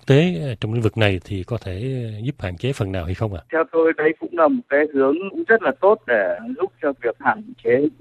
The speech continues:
Speaker 2: cái lạm dụng hay thực hiện tốt hơn cái công ước quốc tế về chống tra tấn ở Việt Nam tham gia.
Speaker 1: Thì cũng, ờ, liên quan tới vấn đề hỏi cung và thẩm vấn. Gần đây, luật sư cũng có viết một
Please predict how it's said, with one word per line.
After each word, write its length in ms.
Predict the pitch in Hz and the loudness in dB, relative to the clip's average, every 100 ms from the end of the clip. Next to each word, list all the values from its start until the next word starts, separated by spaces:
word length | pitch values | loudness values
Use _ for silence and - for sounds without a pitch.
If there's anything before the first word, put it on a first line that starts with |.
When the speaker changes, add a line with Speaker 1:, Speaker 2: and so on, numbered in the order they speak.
| 294 | -8
Speaker 2:
cái 80 | 135 | 0
lạm 240 | 127 117 120 | 0 0 -4
dụng 120 | 113 127 127 - | -8 -4 -6 -4
hay 120 | 123 - - | -10 -10 -14
thực 100 | 104 - | -14 -8
hiện 160 | 107 113 | -8 0
tốt 140 | 160 147 | 0 2
hơn 280 | 139 131 123 | 0 -2 -2
cái 100 | 131 - | -4 -2
công 220 | 127 123 | -6 2
ước 160 | 156 - _ | 0 0 _
quốc 120 | - _ | -20 _
tế 100 | 151 | -2
về 100 | 127 101 - | -2 -2 -2
chống 160 | 294 135 | -2 0
tra 80 | 120 | -2
tấn 200 | 117 113 | -2 -2
ở 80 | 139 | -2
Việt 220 | 107 101 | -4 -8
Nam 180 | 110 104 113 | -6 -8 -8
tham 100 | 110 | -6
gia. 180 | 107 90 - - | -4 -4 -10 -8
Speaker 1:
Thì 120 | 110 | -8
cũng, 240 | - 117 160 | -6 -2 0
ờ, 100 | 147 | 2
liên 200 | 135 131 | 2 2
quan 220 | 135 127 | 0 2
tới 120 | 147 | -2
vấn 160 | 156 127 | -2 0
đề 260 | 107 92 87 | 2 2 -2
hỏi 240 | 90 139 - | -6 -8 -2
cung 380 | 120 113 110 | -2 -2 -6
và 80 | 101 | -8
thẩm 200 | - 98 | -10 -8
vấn. 280 | 120 131 170 - - | -2 -2 -2 -8 -8
Gần 260 | 101 90 | -6 -4
đây, 320 | 92 104 107 101 _ | -4 -4 -4 -8 _
luật 160 | 101 - | -6 -2
sư 120 | 110 | -4
cũng 140 | 98 104 | -2 -4
có 100 | 110 | 0
viết 120 | 147 | -2
một 120 | 123 | -2